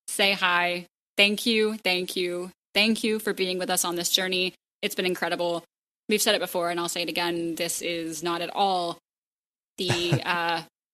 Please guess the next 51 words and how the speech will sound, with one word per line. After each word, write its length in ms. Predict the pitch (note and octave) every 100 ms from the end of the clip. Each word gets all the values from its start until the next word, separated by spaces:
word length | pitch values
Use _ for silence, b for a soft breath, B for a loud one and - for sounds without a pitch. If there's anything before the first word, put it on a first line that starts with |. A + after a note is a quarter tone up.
| -
really 260 | G#3+ A3 D#4
what 140 | C#4
I 80 | C4
thought 140 | B3 A#3+
it 40 |
was 120 | A3+
gonna 120 | A3
be 200 | G3+ A#3+ G3+
in 120 | G3
any 220 | F#3 A3 F3+
aspect, 540 | E3+ - D3 - - -
um, 260 | F3+ F3
including 500 | F3+ F3+ G3 D#3+ E3+
our 240 | - E3+ E3+
amazing 340 | F3 E3 E3+
audience. 380 | E3+ E3+ D#3+ -
So 380 | - E3+ E3 D#3 - _ _ _ _ _ _ _ -
just 200 | D4+ C#4+
thank 240 | D#4+ D#4
you. 180 | F#3+ E3+ - _ _
Uh, 180 | F#3+ F3+
this 120 | F#3
has 100 | F#3+
been 260 | F#3 F3 F3
a 60 |
huge 240 | F3+ F#3 -
part 120 | F3
of 80 | F3
our 120 | F3
lives 240 | F3 F3
for 100 | -
two 140 | F3+ F#3
years 260 | F3+ F3+
now, 240 | F3+ F3+ F#3
and 220 | F3 E3+ _ _ _ _
it's, 200 | A#3 -
it's, 220 | - A#3+ - -
it 100 | A3+
was 120 | A#3+
a 40 |
lot 140 | B3 B3
of 80 |
work 360 | A#3 A#3 - - - -
as 100 | F#3+
well. 300 | G3 F3+ E3+
So 300 | - F#3+ F3+
it's 180 | F#3 F#3
been 200 | G3+ F3+
really 240 | F3+ F3+
nice 400 | F3 F3 E3+ -
to 540 | - - F#3 E3+ E3+